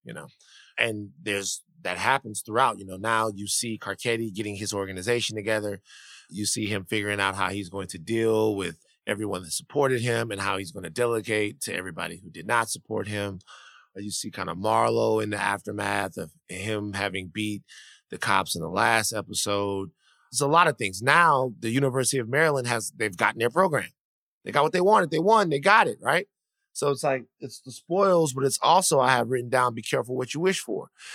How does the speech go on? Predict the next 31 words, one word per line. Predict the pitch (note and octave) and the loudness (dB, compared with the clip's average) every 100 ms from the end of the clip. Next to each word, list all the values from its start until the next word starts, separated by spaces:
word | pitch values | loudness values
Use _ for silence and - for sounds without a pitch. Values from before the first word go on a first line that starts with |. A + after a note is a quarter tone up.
| - - | -14 -6
'Cause | - B2+ | -2 6
now | E3 F3+ | 8 8
you've | D#3 B2 | 4 4
gotten | F#3+ F3 | 4 6
all | C3+ | 4
these | B2 A#2+ | 2 -2
kids | - B2+ - | -2 -4 -4
together. | G#2 G2+ G2+ | -2 -2 2
Now | D#3 F#3 | 4 6
you're | F3 | 4
the | D3+ | 2
mayor. | F3+ G#3+ D#3+ G#2 D#2+ _ _ _ _ | 4 6 4 2 -6 _ _ _ _
Now | C#3 E3 | 2 4
you, | E3 D#3+ | 4 2
you, | D#3 | 0
you | D3 C#3+ | 0 4
have | E3+ G3+ | 6 6
all | F3 C3+ B2+ | 6 4 4
of | |
these | A2+ A2 | 0 0
things. | - G#2 G2+ | -2 -2 -2
And | A2 | 0
now | C#3 C#3+ B2 | 4 6 4
what | C#3 C#3 | 2 0
are | |
you | C3 C3+ B2 | -2 -4 -6
going | B2+ B2 A#2+ A2+ | -2 0 0 -2
to | G#2+ G2+ | -6 -2
do | A2 A#2+ | 0 0
with | G2 - | -2 -6
them? | - | -16